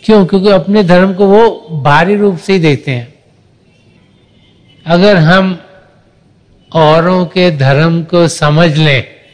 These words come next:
तो हम जान लेंगे वो हम जैसे ही हैं। लेकिन क्योंकि हम समय निकालते नहीं, हम सोचते हैं हमारा धर्म सबसे अच्छा है और किसी धर्म को समझने की कोशिश नहीं करते। हम सोचते हैं कि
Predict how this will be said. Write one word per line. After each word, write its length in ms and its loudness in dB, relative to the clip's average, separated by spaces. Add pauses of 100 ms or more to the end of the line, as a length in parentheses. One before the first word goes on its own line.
(440)
तो 60 -2
हम 160 0
जान 360 0
लेंगे 280 0
वो 100 2
हम 220 0
जैसे 280 0
ही 120 -2
हैं। 160 -4 (1600)
लेकिन 280 -4
क्योंकि 340 2
हम 220 0
समय 400 0
निकालते 580 0
नहीं, 400 0 (720)
हम 140 2
सोचते 340 0
हैं 60 2
हमारा 400 2
धर्म 220 0
सबसे 320 -2
अच्छा 300 0
है 240 -2 (1000)
और 220 0
किसी 260 -4
धर्म 300 0
को 120 -2
समझने 360 0
की 140 -2
कोशिश 360 0
नहीं 180 -2
करते। 320 -2
हम 140 -2
सोचते 340 -2
हैं 200 0
कि 320 -2